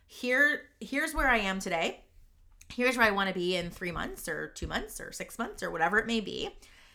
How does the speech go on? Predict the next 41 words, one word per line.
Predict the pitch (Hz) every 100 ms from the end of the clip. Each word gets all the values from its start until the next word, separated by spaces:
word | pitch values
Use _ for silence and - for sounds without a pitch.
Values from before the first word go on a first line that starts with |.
| _
And | 269 269 277 269 269 233 - _ -
let | 240
me | 330
do | 381 339
a |
little | 277
bit | 262
of | 247
a |
gap | 220 175 180
analysis | 165 160 170 165 160
on |
myself. | 160 165 170 180 -
So | -
I, | 175 165
I | 180
teach | 175 - 202
this | 196 185
inside | 180 175
of | 170
the | 175
L | 170
and | 170
D | 165
Career | - 160
Club. | - 190 220
We | 202
have | 165
a |
whole | 160 180 175
entire, | 175 170 165 165 160 - -
uh, | - 175 170 165 - - _ 190
a | 233 233
whole, | 233 240
a | 240 233
whole | 277
entire | 277 277 220
course | 202 - 214 185
inside | 190 185 190 180
of | 180
there | 180 170